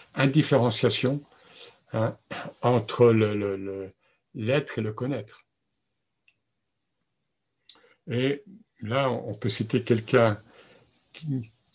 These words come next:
que beaucoup ne connaissent pas, mais, mais rapidement, un, un, un, un autre maître du treizième siècle, Ibn Sabaïn, quelqu'un de très particulier, qui est mort en mille deux cent soixante-dix, et lui, un de ses termes techniques,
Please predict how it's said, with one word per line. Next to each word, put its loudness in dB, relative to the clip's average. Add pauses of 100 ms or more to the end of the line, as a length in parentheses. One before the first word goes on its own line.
(140)
que 2
beaucoup 0
ne 4
connaissent 0
pas, 4
mais, 2
mais 0
rapidement, 2
un, 0
un, -2
un, -6
un -10
autre -8
maître -8
du -16
treizième -10
siècle, -10
Ibn -6
Sabaïn, -6
quelqu'un -14
de -12
très -20
particulier, -14 (460)
qui -16
est -8
mort -6
en -10
mille -8
deux -14
cent -12
soixante-dix, -10 (480)
et -8
lui, -4
un -6
de -4
ses -6
termes 2
techniques, -6